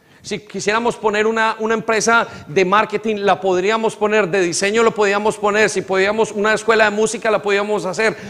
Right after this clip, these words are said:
Una escuela de inglés, lo podemos hacer. Una escuela de español, lo podemos hacer. Si podíamos, eh, un catering, lo podemos hacer.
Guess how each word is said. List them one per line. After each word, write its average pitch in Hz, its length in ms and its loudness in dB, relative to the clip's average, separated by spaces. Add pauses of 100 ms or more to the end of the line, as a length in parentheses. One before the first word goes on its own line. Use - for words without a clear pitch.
(100)
Una 208 180 4
escuela 220 360 4
de 202 80 2
inglés, 190 320 2
lo 240 160 4
podemos 202 380 2
hacer. 202 260 2
Una 208 140 -2
escuela 220 320 0
de 214 60 2
español, 190 420 0
lo 233 100 0
podemos 214 380 0
hacer. 208 320 2 (400)
Si 208 140 0
podíamos, 208 600 4
eh, 190 200 2
un 208 140 -4
catering, 214 560 -2
lo 202 180 2
podemos 202 520 -4
hacer. 190 320 -6